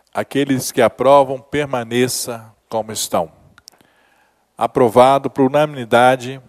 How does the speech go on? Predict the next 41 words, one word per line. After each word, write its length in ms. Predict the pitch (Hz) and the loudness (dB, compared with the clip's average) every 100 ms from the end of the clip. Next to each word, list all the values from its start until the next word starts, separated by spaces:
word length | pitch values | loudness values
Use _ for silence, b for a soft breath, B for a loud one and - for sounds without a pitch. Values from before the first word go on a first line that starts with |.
| _ _ | _ _
projeto 600 | 123 113 104 147 147 127 | 2 4 6 4 4 -2
de 100 | 127 | -4
lei 340 | 113 123 127 | -2 -2 -2
de 140 | 117 120 | -6 -6
número 240 | 120 113 | -6 -6
sessenta 640 | - 113 - 147 151 143 | -6 -6 -2 -2 -2 -2
e 40 | 123 | -2
um 220 | 127 135 | -2 -2
barra 320 | 107 117 113 | 0 0 -2
dois 200 | 110 101 | -6 -8
mil 120 | 110 | -10
e 40 | 104 | -8
dezessete, 680 | 98 95 - 117 123 - - b b b | -6 -6 -2 0 -2 -6 -20 b b b
do 80 | - | -10
Poder 320 | - 120 135 | -4 2 4
Executivo 640 | 127 113 117 113 - 151 135 | 4 2 -2 -2 2 2 2
Municipal, 800 | 127 123 - - 120 123 131 b b b b | -6 -6 -8 0 4 6 4 b b b b
que 120 | - 131 | -4 0
estima 560 | 120 110 - 160 151 | 0 -2 -4 -4 -4
a 40 | 127 | -4
receita 600 | 123 - 139 147 143 127 | -4 -2 0 0 -2 -8
e 80 | |
fixa 500 | 110 - 160 165 - | -10 -6 -4 -4 -4
a 20 | 113 | -4
despesa 640 | 113 - - 135 143 127 | -4 -8 -4 -2 -2 -2
do 140 | 120 | -6
município 600 | 117 110 104 - 143 - | -8 -10 -10 -4 -4 -4
de 120 | 110 107 | -12 -4
Santa 340 | 147 143 135 | -2 -2 -2
Maria 200 | 120 120 | -2 -2
de 60 | 107 | -4
Jetibá 520 | 101 101 101 120 127 B B B B | -8 -2 2 2 0 B B B B
para 200 | 120 120 | 0 2
o 20 | |
exercício 640 | 123 120 117 - 165 - | 2 2 -2 -2 -6 -6
financeiro 560 | - 127 120 - 135 123 | -10 -10 -8 0 0 0
de 100 | 117 | -2
dois 240 | 117 110 | -2 -2
mil 200 | 113 117 | -6 -6
e 40 | 113 | -6
dezoito, 960 | 98 95 - 120 117 - - 123 120 | -8 -6 2 2 2 -6 -10 -10 -10